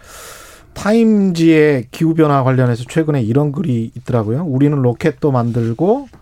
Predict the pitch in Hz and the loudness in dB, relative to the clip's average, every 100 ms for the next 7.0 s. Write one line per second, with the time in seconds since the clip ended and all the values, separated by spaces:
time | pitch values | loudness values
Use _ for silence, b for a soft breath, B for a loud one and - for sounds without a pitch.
0 | b b b - 131 147 135 127 143 143 | b b b -6 0 2 2 -2 -4 -4
1 | 131 123 127 110 104 113 143 240 - b | -2 -4 -2 -4 -2 -4 -4 -4 -10 b
2 | b b b b 131 143 180 170 123 156 | b b b b 2 2 2 0 0 0
3 | 151 113 127 208 175 117 147 143 127 117 | 0 0 2 0 0 0 0 2 0 -2
4 | 202 190 131 113 101 82 - _ _ - | -2 -2 -2 -2 -4 -8 -12 _ _ -20
5 | - - - _ _ 135 127 131 117 110 | -20 -20 -20 _ _ -2 0 0 -2 -6
6 | 113 123 127 123 120 107 117 113 92 | -4 0 0 -2 -4 -4 -2 -4 -6